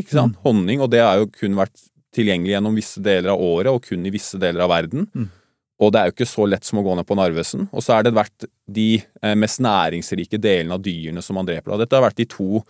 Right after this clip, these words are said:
Speaker 1: mm, det har vært de to, eh, mest næringsrike tingene du kunne få tak i.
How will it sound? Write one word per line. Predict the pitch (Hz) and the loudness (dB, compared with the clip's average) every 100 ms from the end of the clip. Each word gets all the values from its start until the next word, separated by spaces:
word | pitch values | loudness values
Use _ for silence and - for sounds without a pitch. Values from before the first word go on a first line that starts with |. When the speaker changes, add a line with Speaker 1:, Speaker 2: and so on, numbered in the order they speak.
| _ _ _ _ _ _ - | _ _ _ _ _ _ -2
Speaker 1:
mm, | 110 101 98 | 2 2 2
det | 107 | 4
har | 113 | 4
vært | 107 - | 4 0
de | |
to, | 120 - 101 110 | -4 -2 0 4
eh, | 113 | 6
mest | 110 101 - | 4 2 0
næringsrike | 110 85 82 82 92 90 | 0 0 0 -4 -6 -6
tingene | - 90 92 | -6 -6 -4
du | |
kunne | 101 107 | -4 -4
få | - 98 | 0 -2
tak | - 80 - | 0 -4 -2
i. | 180 | -4